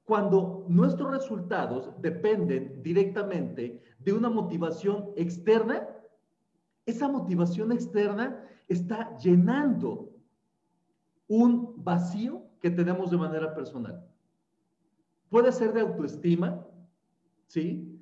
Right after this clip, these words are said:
Puede ser simplemente, ah, de reconocimiento quizás que nos haga falta. O sea, la motivación externa nos ayuda a tener una mejor autoestima o quizás tener mayor reconocimiento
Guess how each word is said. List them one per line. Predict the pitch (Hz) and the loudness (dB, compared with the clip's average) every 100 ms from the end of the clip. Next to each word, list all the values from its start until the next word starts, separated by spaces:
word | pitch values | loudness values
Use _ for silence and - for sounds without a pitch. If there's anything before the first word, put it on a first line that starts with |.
| _ _ - | _ _ 4
Puede | 202 214 233 | 6 6 4
ser | - 202 214 - - | 6 4 4 0 -8
simplemente, | - 190 180 202 185 175 175 196 202 - - - _ - _ _ _ _ _ _ _ | -4 0 2 2 2 2 6 6 6 0 -10 -14 _ -20 _ _ _ _ _ _ _
ah, | 156 156 156 156 156 151 151 - 175 | -4 -2 0 -2 -2 -4 -6 -8 0
de | 175 | 4
reconocimiento | 180 175 180 170 180 170 285 - - | 4 4 4 2 2 2 2 -2 -4
quizás | 175 208 - | -2 -2 -2
que | 185 | 0
nos | 160 139 | 0 0
haga | 180 170 | -2 -2
falta. | - 139 135 - 226 - - _ _ | -4 -6 -6 -8 -10 -12 -20 _ _
O | - | -8
sea, | 175 - | -6 -4
la | 151 165 | -4 -2
motivación | 170 175 175 165 202 254 | -2 0 2 0 -2 -4
externa | 294 - 185 156 - 165 - - _ _ _ - | -6 -4 -2 0 -2 -8 -12 -16 _ _ _ -8
nos | 156 175 175 | 0 2 2
ayuda | 147 208 240 254 247 - - _ _ - | 0 0 0 -2 -4 -14 -20 _ _ -4
a | 175 | -2
tener | 175 170 202 | 0 2 2
una | 208 208 | 2 0
mejor | 185 170 190 196 190 160 | -2 0 4 4 4 -2
autoestima | 175 - 135 - 214 214 120 110 - - - | -4 -4 -8 -6 -4 -2 -2 -4 -10 -8 -6
o | - | -6
quizás | - 196 175 | -4 -4 -2
tener | 190 175 - - | 2 2 2 0
mayor | 147 156 170 | -4 -2 0
reconocimiento | 175 175 160 - 175 180 175 175 185 | 0 0 -2 -2 0 4 4 4 2